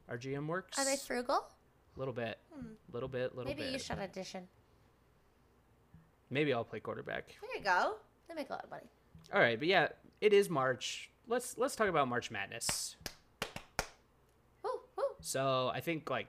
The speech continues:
Speaker 1: two weeks ago on Saturday, uh, there was seven of the top ten teams all lost on the same day. First time that had ever happened.
Speaker 2: It's a sad day.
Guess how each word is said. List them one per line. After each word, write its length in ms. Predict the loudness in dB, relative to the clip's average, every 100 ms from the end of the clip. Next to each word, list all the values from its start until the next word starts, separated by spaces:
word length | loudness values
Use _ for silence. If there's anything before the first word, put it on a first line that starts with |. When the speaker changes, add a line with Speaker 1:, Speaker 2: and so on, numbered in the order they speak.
| -10
Speaker 1:
two 200 | -6 0
weeks 260 | 0 0 0
ago 440 | 2 4 4 0 -4 _ _ _ _ _ -20 -20 -20 _ _ _ -4
on 200 | -2 -2
Saturday, 720 | 2 2 4 2 -2 -6 -8 -16 _ _ _ _ -20 -20 _ _ _ _ _ _ _ _ -20 _ _ _ -20 _ _
uh, 360 | -2 0 0 -2
there 140 | -4
was 140 | -4 -2
seven 640 | 0 2 2 2 2 0
of 180 | -2 -2
the 80 | -2
top 320 | 0 0 0
ten 240 | -4 -4
teams 560 | -4 -4 -4 -4 -6 -8 _ -4
all 220 | -2 -2
lost 400 | -4 -6 -8 -6
on 160 | -6 -6
the 60 |
same 300 | -4 -4 -4
day. 300 | -4 -4 -6 -4
First 260 | -2 0 0
time 160 | -2 0
that 120 | -2
had 120 | -4
ever 180 | -6 -6
happened. 460 | -6 -4 -8 -12 -18 _ _ _ _ _
Speaker 2:
It's 80 | -14
a 120 | -8
sad 240 | -4 -4 -4
day. 300 | -8 -8